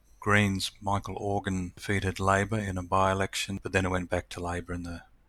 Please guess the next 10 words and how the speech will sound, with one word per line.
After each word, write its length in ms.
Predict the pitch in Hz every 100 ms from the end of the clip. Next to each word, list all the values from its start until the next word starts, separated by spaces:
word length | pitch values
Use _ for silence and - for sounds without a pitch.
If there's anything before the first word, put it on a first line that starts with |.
| _ -
in 100 | 87
the 80 |
next 340 | 90 87 - -
general 260 | 90 87
election 320 | 87 - - 85
and 100 | - - -
has 80 | 95
been 320 | - 90 87 -
safe 360 | - 90 -
Labor 360 | 87 90 -